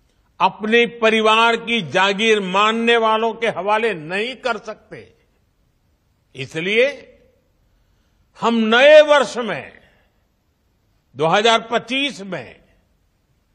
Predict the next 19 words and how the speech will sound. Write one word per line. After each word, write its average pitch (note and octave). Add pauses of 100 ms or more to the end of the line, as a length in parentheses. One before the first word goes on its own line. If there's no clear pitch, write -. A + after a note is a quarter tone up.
(420)
एक F3
नई A3+
शुरुआत A3+
करने F#3+
जा D3
रहे G2+
हैं। G2+ (600)
बारह G#3+ (120)
जनवरी G#3+
दो G#3
हज़ार A3
पच्चीस A#3+
को E3+ (1800)
स्वामी G3+
विवेकानंद F#3+
जी F#3+
की G3
जयंती F#3
पर, D3+